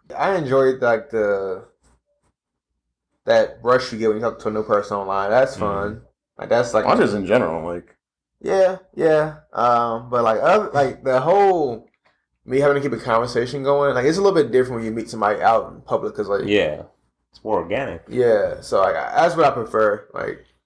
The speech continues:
Speaker 2: Because,
Speaker 1: Yeah.
Speaker 2: yeah, you're right. Because, like, say if you, like, you match with a girl, right, and then you send her a message, she then has time to, like,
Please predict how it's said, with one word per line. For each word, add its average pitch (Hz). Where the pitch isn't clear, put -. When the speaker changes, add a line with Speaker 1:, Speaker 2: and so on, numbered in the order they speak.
Speaker 2:
Because, 139
Speaker 1:
Yeah. 117
Speaker 2:
yeah, 143
you're 135
right. 147
Because, 123
like, 123
say 135
if 135
you, 135
like, 131
you 120
match 123
with 113
a 104
girl, 101
right, 95
and 95
then 95
you 92
send 104
her 104
a -
message, 101
she 127
then 123
has 117
time 110
to, 104
like, 95